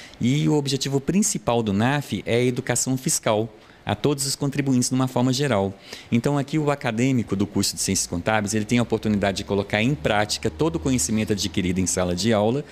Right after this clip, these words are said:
e nós temos dois grupos. Nós temos o grupo de estudos e temos o grupo de atendimento.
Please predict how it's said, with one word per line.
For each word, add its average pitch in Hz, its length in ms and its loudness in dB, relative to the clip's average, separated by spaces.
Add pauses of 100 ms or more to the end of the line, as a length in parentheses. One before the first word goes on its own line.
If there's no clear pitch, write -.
(320)
e 143 80 0
nós 151 160 -2
temos 156 240 0
dois 165 240 0
grupos. 127 540 -2 (200)
Nós 107 120 2
temos 120 240 2
o 113 80 2
grupo 160 340 -2
de 113 160 0
estudos 117 760 0 (120)
e 135 80 -2
temos 143 360 -2
o 147 60 0
grupo 135 380 0
de 135 100 0
atendimento. 131 760 0